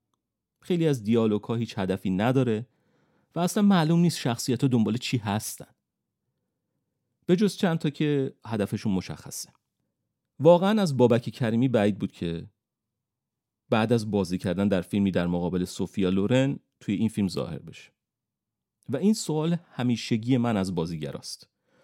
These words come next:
آقا، مگه شما فیلمنامه رو نمیخونین قبل از بازی کردن؟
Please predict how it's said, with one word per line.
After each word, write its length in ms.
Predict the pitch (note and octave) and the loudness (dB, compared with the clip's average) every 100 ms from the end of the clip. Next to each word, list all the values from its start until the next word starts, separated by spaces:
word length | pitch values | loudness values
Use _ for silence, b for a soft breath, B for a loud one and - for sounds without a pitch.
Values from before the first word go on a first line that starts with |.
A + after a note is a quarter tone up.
| _ | _
آقا، 320 | - A2+ D#3 - b b b | -6 0 0 -2 b b b
مگه 220 | A2+ A2+ A2+ | -2 0 0
شما 240 | - C3+ | 0 -2
فیلمنامه 580 | - A2+ G#2+ G2+ G2 G2+ | -2 0 4 4 4 4
رو 100 | B2 | 4
نمیخونین 540 | A#2 A2+ G2 - D#2 | 4 4 2 -2 -6
قبل 240 | D2+ D#2+ D2 | -6 -6 -8
از 180 | C#2+ | -10
بازی 280 | D#2 D#2+ D#2 | -6 -6 -8
کردن؟ 340 | - - - | -14 -16 -16